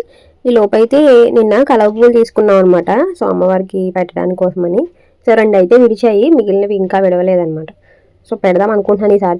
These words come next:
చూడాలి. లాస్ట్ టైమ్ తీసుకొచ్చినప్పుడు విడవలేదన్నమాట, తీసుకొచ్చాను కానీ అప్పుడు కూడా అలాగే పెట్టడం కుదరలేదు. So ఈసారి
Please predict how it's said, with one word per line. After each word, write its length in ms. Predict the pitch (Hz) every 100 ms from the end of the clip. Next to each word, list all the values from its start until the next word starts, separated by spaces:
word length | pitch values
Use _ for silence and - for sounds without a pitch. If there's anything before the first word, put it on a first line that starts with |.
| 220
చూడాలి. 320 | 190 180 175
లాస్ట్ 340 | 302 226 180 -
టైమ్ 160 | 226 262
తీసుకొచ్చినప్పుడు 680 | 233 - 208 214 185 190 359 494 _ _ _ _
విడవలేదన్నమాట, 760 | 226 220 220 240 233 208 190 175 226 302
తీసుకొచ్చాను 580 | 220 - 202 196 202 190
కానీ 260 | 180 196 370 -
అప్పుడు 220 | - - 190
కూడా 160 | 196
అలాగే 260 | 208 190 196
పెట్టడం 400 | 202 185 185 196
కుదరలేదు. 580 | 196 185 180 190 165 233 392 _ _ _
So 60 | 226
ఈసారి 300 | 208 196